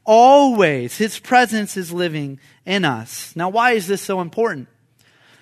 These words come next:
Because of what it means for us is that you are not alone. You're not alone. As you're going through this journey called life, God has saved us from our sin, and we know that heaven is waiting for us, and we've got to go through this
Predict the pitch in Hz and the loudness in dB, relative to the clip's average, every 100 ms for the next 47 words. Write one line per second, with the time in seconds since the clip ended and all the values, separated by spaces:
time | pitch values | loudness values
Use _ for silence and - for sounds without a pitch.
0 | _ _ _ _ 233 247 247 254 247 233 | _ _ _ _ -2 2 4 4 4 2
1 | 208 233 277 330 - 247 240 262 226 180 | 0 2 2 0 -2 2 6 6 4 0
2 | - 202 220 208 170 180 214 277 330 254 | -6 0 0 0 -6 -2 2 4 4 4
3 | 214 208 202 240 240 190 185 202 143 110 | 4 4 4 4 4 2 2 0 -2 -8
4 | - _ _ _ _ _ _ _ _ _ | -20 _ _ _ _ _ _ _ _ _
5 | _ 185 277 269 330 311 247 277 220 131 | _ 0 2 6 4 4 4 4 2 -2
6 | - 226 220 247 254 294 359 302 320 277 | -2 -2 0 0 2 2 0 2 2 2
7 | 240 - - 226 277 311 - 254 240 196 | 0 -2 0 2 2 0 0 2 2 2
8 | 208 151 123 _ - - - 262 247 202 | 0 0 -4 _ -20 -6 4 4 4 -2
9 | - 262 302 247 262 - 247 226 208 - | 2 2 4 2 0 0 -2 0 0 0
10 | 254 269 269 214 202 269 254 254 247 220 | 0 2 2 -2 0 0 2 2 2 0
11 | 196 180 226 269 277 285 247 - - 220 | 0 0 0 0 -2 -2 -4 -6 0 0
12 | 190 190 247 262 247 - 233 233 233 - | 0 2 4 4 -2 0 4 4 2 -2
13 | 208 277 302 285 240 233 254 247 254 247 | -2 0 2 4 4 4 2 2 -4 0
14 | 233 | -2